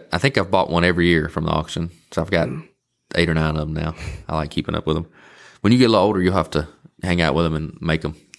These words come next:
Speaker 2: You should see all the knives my dad has. He has so many knives.
Speaker 1: I bet. Anybody else you wanna shout out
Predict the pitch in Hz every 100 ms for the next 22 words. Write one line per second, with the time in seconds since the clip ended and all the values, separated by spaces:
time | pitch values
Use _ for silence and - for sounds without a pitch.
0 | - 165 143 - 139 123 135 50 - -
1 | - - - 156 175 175 151 - 156 147
2 | 139 139 139 135 143 - - 64 - -
3 | _ _ _ _ _ - - _ - 101
4 | 92 101 - 107 98 110 104 110